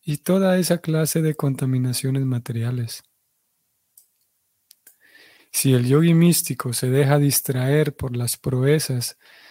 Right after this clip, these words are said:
que acompañan al control místico, fracasa entonces su misión de lograr el éxito en el yoga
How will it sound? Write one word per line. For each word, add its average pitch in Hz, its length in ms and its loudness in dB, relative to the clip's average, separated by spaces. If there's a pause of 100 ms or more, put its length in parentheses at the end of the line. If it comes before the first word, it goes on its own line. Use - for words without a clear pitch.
(180)
que 131 120 2
acompañan 131 760 2
al 123 160 -2
control 135 420 -4
místico, 131 680 -2 (580)
fracasa 151 600 4
entonces 143 840 2
su - 200 -4
misión 139 480 2
de 143 100 2
lograr 131 400 0
el 127 160 0
éxito 131 520 -2
en 135 120 0
el 135 120 0
yoga 143 380 0